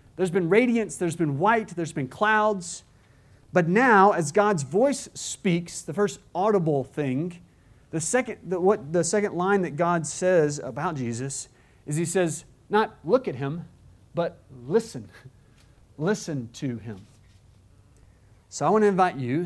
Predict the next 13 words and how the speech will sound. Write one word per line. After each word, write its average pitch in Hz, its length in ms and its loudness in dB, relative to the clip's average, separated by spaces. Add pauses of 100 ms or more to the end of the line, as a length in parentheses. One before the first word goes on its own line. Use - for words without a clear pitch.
if - 140 -10
you 190 80 -4
can 151 160 -4
see 226 480 2
Jesus 131 760 -6 (520)
accurately 127 640 -8
today, 113 560 -10 (800)
I 156 120 -4
invite 147 340 -2
you 139 120 -2
to 120 360 -6 (120)
listen 117 540 -6 (460)
to 113 300 -8